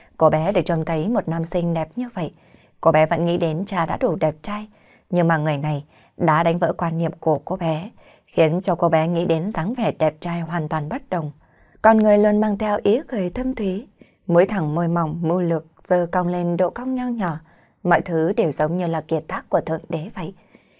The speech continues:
Phối hợp hoàn mỹ không sứt mẻ, không có một tia soi mói. Đến tay còn xinh đẹp như vậy, những ngón tay thon dài mượt mà, bóng, khớp xương vô cùng hữu lực. Được hắn vuốt ve tóc,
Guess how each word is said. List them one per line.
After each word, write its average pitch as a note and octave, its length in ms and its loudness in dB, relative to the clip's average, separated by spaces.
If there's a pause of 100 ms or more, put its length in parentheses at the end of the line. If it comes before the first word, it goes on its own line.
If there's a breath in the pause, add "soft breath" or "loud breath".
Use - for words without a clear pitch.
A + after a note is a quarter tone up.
(160 soft breath)
Phối E3 180 6
hợp G#3 180 4
hoàn D#3+ 260 -2
mỹ A#3 240 -2
không E3+ 180 -4
sứt D4 220 -8
mẻ, F3+ 240 -4 (440 soft breath)
không F3 220 2
có E3 160 0
một B3+ 140 -2 (100)
tia A#3 140 -2
soi A#3 220 -8
mói. G3 360 -4 (480 soft breath)
Đến D#3+ 280 2
tay E3+ 340 -4
còn D#3 200 2
xinh A#3+ 220 -4
đẹp F3+ 200 -2
như A#3+ 180 -6
vậy, E3 200 -2 (400 soft breath)
những E3+ 220 2
ngón E3 220 0
tay E3 200 -2
thon E3 240 -4
dài D#3+ 240 -4
mượt E3 200 -4
mà, D#3+ 400 -4
bóng, E3 320 -2 (380 soft breath)
khớp G3 180 6
xương E3 360 4
vô E3+ 220 4
cùng D#3 300 0
hữu E3+ 140 -2
lực. A3+ 220 -4 (460 soft breath)
Được E3 220 4
hắn E3 340 0
vuốt A#3 200 -2
ve E3+ 160 -2
tóc, G#3 200 -8